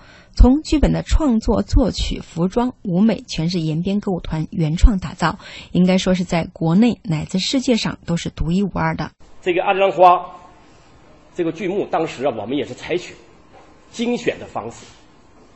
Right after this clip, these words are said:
Speaker 2: 啊，最后呢，我们确定国家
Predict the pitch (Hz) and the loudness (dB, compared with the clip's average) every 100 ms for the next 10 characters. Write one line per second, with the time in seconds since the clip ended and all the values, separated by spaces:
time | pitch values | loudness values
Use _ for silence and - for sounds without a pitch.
0 | - _ - 107 95 - - _ _ _ | -20 _ -12 -12 -12 -20 -20 _ _ _
1 | _ _ _ - 175 151 147 120 117 190 | _ _ _ -4 -2 0 0 -2 -6 -6
2 | 151 160 - - - - - - - _ | -4 -6 -14 -20 -20 -20 -20 -20 -20 _
3 | _ - - 156 180 175 | _ -20 0 2 6 6